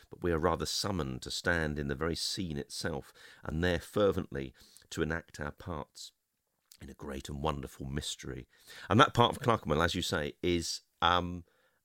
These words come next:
absolutely riddled with wells, rivers, right under the surface. So the walk um, that I did back in twenty eleven entitled The Grey Soul of London,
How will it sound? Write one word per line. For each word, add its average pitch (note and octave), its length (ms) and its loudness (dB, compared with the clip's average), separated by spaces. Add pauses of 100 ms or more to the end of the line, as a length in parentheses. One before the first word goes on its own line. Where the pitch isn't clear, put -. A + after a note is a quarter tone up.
(220)
absolutely F#2 640 0
riddled E2+ 680 2 (280)
with E2 480 2 (380)
wells, D#2 600 -2 (100)
rivers, D2 500 0
right F2 240 0
under E2 220 -6
the E2 60 -8
surface. G2 500 -4
So E2 80 2
the D#2+ 80 -2
walk G#2+ 400 -2 (440)
um, D2 380 -2
that E2 120 2
I D2+ 100 2
did D#2 280 -4
back - 260 -4
in D#2 240 -4
twenty D2+ 340 -4
eleven D2 400 0
entitled C#2+ 440 -4
The C#2+ 60 -8
Grey E2 220 4
Soul E2 400 2
of C2+ 100 -4
London, C2 480 -4